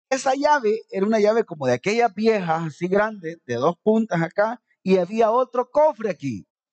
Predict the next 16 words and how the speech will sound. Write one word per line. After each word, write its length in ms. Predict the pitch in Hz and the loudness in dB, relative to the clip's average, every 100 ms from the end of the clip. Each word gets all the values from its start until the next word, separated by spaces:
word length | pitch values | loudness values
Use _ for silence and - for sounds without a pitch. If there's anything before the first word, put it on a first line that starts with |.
| _ _ _ _ _ - | _ _ _ _ _ -6
Y 100 | 127 | 0
lo 140 | 117 | 0
abría. 500 | 107 156 147 98 - _ _ _ _ _ _ _ _ _ _ _ - | 2 0 0 -2 -8 _ _ _ _ _ _ _ _ _ _ _ -4
Abrimos 640 | 127 131 160 214 240 208 | -2 0 0 -2 -2 0
la 80 | 175 | 0
llave 340 | 151 151 151 151 | 2 2 2 0
y 80 | |
me 140 | 139 135 | 0 0
di 120 | 160 | -2
cuenta 560 | - 180 190 190 - 170 | -2 -2 -2 -6 -4 -2
de 80 | |
lo 100 | 151 | -2
que 140 | 139 135 | -4 -4
mi 100 | 127 | -4
abuela 420 | 120 143 147 139 | -2 0 0 0
tenía. 420 | - 120 117 107 | -2 -4 -4 -6